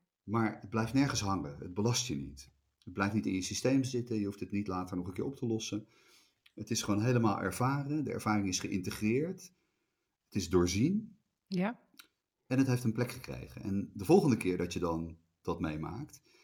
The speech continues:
Speaker 2: Ja.
Speaker 1: herinnert je systeem zich dat ook. Het is eigenlijk een training.
Speaker 2: Ja.
Speaker 1: Dus in plaats van dat je investeert in een oude,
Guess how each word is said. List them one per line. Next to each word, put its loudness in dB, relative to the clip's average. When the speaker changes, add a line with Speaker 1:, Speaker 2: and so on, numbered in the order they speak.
Speaker 2:
Ja. 4
Speaker 1:
herinnert 6
je -2
systeem -4
zich -10
dat -8
ook. -8
Het -12
is -4
eigenlijk -2
een 0
training. 4
Speaker 2:
Ja. -2
Speaker 1:
Dus -6
in 0
plaats 2
van 0
dat 2
je -2
investeert 0
in -2
een -2
oude, 2